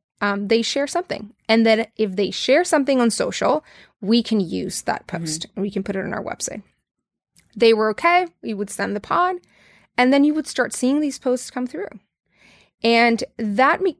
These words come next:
Speaker 1: became a pretty interesting moment because what we realized is that we didn't have to pay as <laughs> money as most people think,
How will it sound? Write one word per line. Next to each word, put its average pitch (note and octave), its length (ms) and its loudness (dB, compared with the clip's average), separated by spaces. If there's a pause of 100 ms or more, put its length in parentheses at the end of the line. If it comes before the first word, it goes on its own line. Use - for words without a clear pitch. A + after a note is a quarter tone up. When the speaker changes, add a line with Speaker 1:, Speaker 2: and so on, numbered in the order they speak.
(100)
Speaker 1:
became A#3 320 0
a A3 80 0
pretty A3 240 -6
interesting A3 480 -2
moment G#3+ 400 0
because G3+ 440 -4
what G#3+ 140 -8
we A3 120 -2
realized B3 680 2
is G#3 300 -2
that G3+ 380 -2 (220)
we G#3+ 80 -4
didn't C4+ 220 2
have C4+ 180 -4
to B3+ 100 -6
pay D4+ 260 2
as C#4+ 200 2
<laughs> - 80 -20
money C#4 600 4 (100)
as C4 180 0
most B3 360 2
people A#3 280 -6
think, - 460 -8